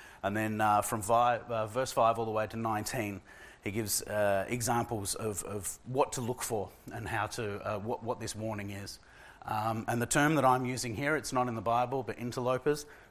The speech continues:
<clears throat> Um, I find that to be a very apt description of, of, of who Jude's talking about here.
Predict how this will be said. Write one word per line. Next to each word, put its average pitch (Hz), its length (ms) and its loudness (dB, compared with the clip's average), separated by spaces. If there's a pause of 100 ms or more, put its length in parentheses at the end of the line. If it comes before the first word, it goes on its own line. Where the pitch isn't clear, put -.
<clears throat> - 60 6 (460)
Um, 113 360 2 (480)
I 117 40 6
find 156 200 10
that 147 80 8
to 147 80 -2
be 135 80 2
a 123 60 4
very 120 160 4
apt 113 280 4
description 113 680 -2
of, 98 440 0 (440)
of, 101 540 0
of 98 320 -8 (880)
who 151 160 6
Jude's 127 320 2
talking 120 400 0
about 117 240 2
here. 135 240 -2